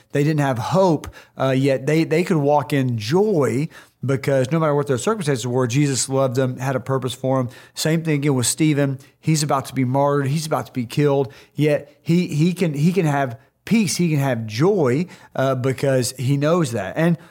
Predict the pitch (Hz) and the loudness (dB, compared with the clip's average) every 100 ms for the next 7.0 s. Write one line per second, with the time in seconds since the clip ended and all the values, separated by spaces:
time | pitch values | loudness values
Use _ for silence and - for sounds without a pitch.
0 | _ _ 147 170 233 190 147 135 131 123 | _ _ 0 2 2 2 0 0 0 0
1 | 156 147 139 127 117 117 113 - - 139 | 0 0 0 0 0 0 -2 -4 -4 -2
2 | 113 120 135 123 117 123 - 139 127 127 | -2 -2 0 0 0 -4 -6 -2 0 0
3 | 156 156 147 123 - 127 123 120 - 131 | 0 2 2 0 0 0 2 0 -2 -2
4 | 123 123 131 127 120 113 117 113 - _ | 2 2 0 -2 -4 -2 -2 -2 -6 _
5 | _ _ - 143 156 - 156 165 147 123 | _ _ 0 2 2 2 0 0 0 0
6 | 127 127 123 120 117 110 117 107 76 - | 0 0 0 0 0 0 0 -2 -4 -12